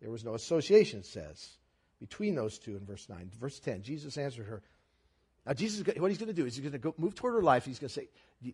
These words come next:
you realize there's something I can do for you. I can make things right for you." That's the summation of what he's about to say. Jesus answered her, "If you knew the gift of God and who it is that asks you for a drink, you would have asked him,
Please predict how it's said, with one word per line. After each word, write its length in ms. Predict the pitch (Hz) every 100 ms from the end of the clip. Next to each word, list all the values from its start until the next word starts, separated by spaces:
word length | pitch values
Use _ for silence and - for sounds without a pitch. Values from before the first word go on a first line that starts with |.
| -
you 140 | 120 139
realize 380 | 185 170 151 - _ -
there's 120 | 147
something 200 | 196 147
I 40 |
can 120 | 143 131
do 100 | 135
for 160 | -
you. 140 | 98 95 98 _ _ _ _
I 40 | 135
can 140 | 147
make 140 | 147 143
things 200 | 139 120
right 200 | 127 -
for 140 | 101
you." 140 | 90 90 _ _ _ _ _ _ _ _ -
That's 180 | -
the 80 | 170
summation 560 | - 233 214 202 - 131
of 60 |
what 100 | 135
he's 100 | 131
about 240 | 127 123 110
to 80 | 107
say. 320 | - 98 87 _ _ _ _ _ -
Jesus 360 | 180 160 139
answered 320 | 160 147 135
her, 140 | 127 113 _ -
"If 180 | 110 160
you 100 | 185
knew 380 | 170 139 101 90 _ _
the 60 | 113
gift 280 | 113 139 147
of 120 | 113
God 360 | 131 107 101 95 -
and 100 | 107
who 240 | - 185 185
it 60 |
is 120 | 160
that 160 | 139 -
asks 320 | 135 - -
you 80 | 175
for 180 | - 165
a 40 |
drink, 300 | 143 160 156
you 100 | 180
would 100 | 214
have 100 | 131 -
asked 300 | 151 147 -
him, 240 | 170 175